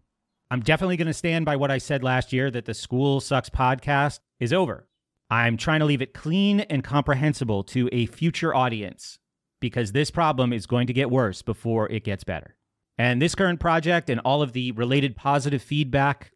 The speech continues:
that I've received so far is really building my motivation and enthusiasm for continuing to spread this message into the future in new forms beyond podcasting.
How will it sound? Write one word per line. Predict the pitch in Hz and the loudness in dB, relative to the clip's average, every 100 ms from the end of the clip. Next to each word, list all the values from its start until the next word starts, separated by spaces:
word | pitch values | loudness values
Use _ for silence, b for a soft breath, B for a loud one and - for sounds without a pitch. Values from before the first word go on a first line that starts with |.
| - | 0
that | 120 | 2
I've | 123 | 2
received | 113 - 151 156 | 0 -2 0 0
so | 131 143 | 0 0
far | 123 131 131 151 170 b b b | 0 2 2 2 -2 b b b
is | 120 | -4
really | 107 151 180 165 131 110 113 107 | -2 0 2 2 0 -4 -10 -6
building | - 185 180 127 104 92 90 _ _ _ | 0 2 2 0 -2 -4 -12 _ _ _
my | 120 131 139 127 117 | 0 2 2 2 -2
motivation | 113 147 170 143 160 - 110 | -2 0 2 2 0 2 0
and | 107 | 0
enthusiasm | 107 - 147 135 120 104 95 92 113 b b _ | -2 0 0 2 2 2 0 -6 -12 b b _
for | _ 131 117 110 _ | _ 0 0 -2 _
continuing | - 131 - 202 202 180 160 156 | -6 -6 -4 0 2 2 2 0
to | - | -2
spread | 104 - 151 156 | -10 -4 0 2
this | 156 143 | 0 2
message | 135 135 123 110 | 2 2 0 -2
into | - 131 131 | 0 0 0
the | 123 | -2
future | 151 139 101 95 - b b | 0 0 0 -4 -6 b b
in | 123 120 | -2 2
new | 123 | 2
forms | 120 202 202 113 87 - - _ | 0 0 2 0 -4 -12 -20 _
beyond | - 147 202 202 165 | -2 2 4 2 0
podcasting. | 120 101 87 95 82 - 64 | 0 0 -2 -8 -8 -12 -16